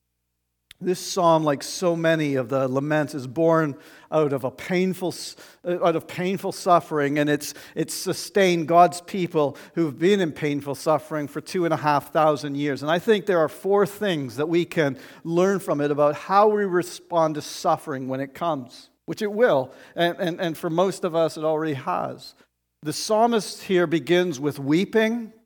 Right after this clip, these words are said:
and then moves on to worshiping, then describes waiting, and then finally witnessing. And, and I just wanna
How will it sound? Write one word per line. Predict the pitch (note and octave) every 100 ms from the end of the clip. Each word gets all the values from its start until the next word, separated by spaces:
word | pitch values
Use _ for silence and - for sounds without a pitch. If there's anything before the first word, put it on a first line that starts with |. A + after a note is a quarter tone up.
| _ _ _ _ _ _ _ _ _
and | F3+ E3
then | F3
moves | F3 F3+ D#3
on | D#3+ D3
to | C#3+
worshiping, | C3+ F3+ F#3+ A3 - G#3+ A3+ G#3 - _ _ _ _ _ _ _ -
then | F3
describes | F#3 - - F3+ E3+ C#3 D3
waiting, | D3+ G#3+ A#3 D3+ C3 B2+ B2+ - _ _ _ _ _ -
and | D3+
then | D3+
finally | - F3 D3+ C#3+ C#3
witnessing. | B2 D3+ - C#3 B2+ - A#2+ A2+
And, | C3 D3
and | D#3+ D#3+
I |
just | D#3+ E3
wanna | F3 D3+